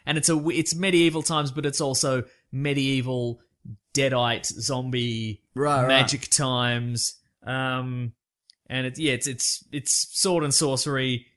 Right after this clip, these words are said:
Speaker 1: It's, uh, he fights himself at one point.
Speaker 2: <laughs>
Speaker 1: There's, he f-, he fights, like,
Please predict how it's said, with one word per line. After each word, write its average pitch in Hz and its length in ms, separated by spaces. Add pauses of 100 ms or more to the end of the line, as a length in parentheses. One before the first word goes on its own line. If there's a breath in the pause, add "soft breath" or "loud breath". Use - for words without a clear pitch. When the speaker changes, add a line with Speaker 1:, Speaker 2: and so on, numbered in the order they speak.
Speaker 1:
It's, - 560 (440)
uh, 123 360
he 131 200
fights 127 380
himself 139 480
at - 80
one 127 220
point. 120 480 (140)
Speaker 2:
<laughs> - 140
Speaker 1:
There's, 139 560 (600)
he 156 180
f-, - 400
he 190 120
fights, 196 460
like, 156 460